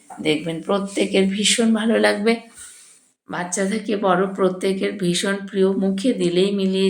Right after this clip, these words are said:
যাবে। নমস্কার, আপনারা এতক্ষণ দেখছিলেন শম্পার রান্নাঘর। ধন্যবাদ সবাইকে। রেসিপিটি ভালো লাগলে বা ভিডিওটি ভালো লাগলে অবশ্যই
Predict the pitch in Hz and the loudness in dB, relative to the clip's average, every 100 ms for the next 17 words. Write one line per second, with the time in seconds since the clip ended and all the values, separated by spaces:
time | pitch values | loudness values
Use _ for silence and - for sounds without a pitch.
0 | 196 202 247 254 - - - - 165 175 | 2 0 -2 -6 -14 -20 -16 -6 -4 -2
1 | 196 - - - - _ _ _ _ _ | -2 -2 -4 -6 -10 _ _ _ _ _
2 | _ _ _ _ _ _ _ _ _ _ | _ _ _ _ _ _ _ _ _ _
3 | _ _ _ - 117 - 147 156 170 185 | _ _ _ -16 -12 -4 0 2 2 0
4 | 190 233 208 196 190 196 190 180 180 180 | 0 -2 -2 -2 -2 -2 0 -2 -2 -6
5 | - - - - 208 190 190 185 185 175 | -14 -14 -6 -2 0 0 0 0 0 -2
6 | 170 180 202 415 - _ - - 175 170 | 0 0 0 -4 -6 _ -16 -8 -4 -2
7 | 185 180 185 - 190 185 185 - 466 - | 0 0 0 -2 -2 0 -2 -2 -4 -6
8 | - _ _ - 190 202 240 240 262 202 | -18 _ _ -6 -2 -2 -2 -2 -2 -4
9 | 175 160 170 175 165 165 165 165 175 170 | -2 0 2 2 2 0 -4 0 0 0
10 | 185 180 180 175 170 175 160 156 170 165 | -4 0 2 2 -2 0 -2 0 0 -2
11 | 196 370 - - - 233 220 208 233 - | -2 -4 -6 -20 -10 -2 0 0 0 0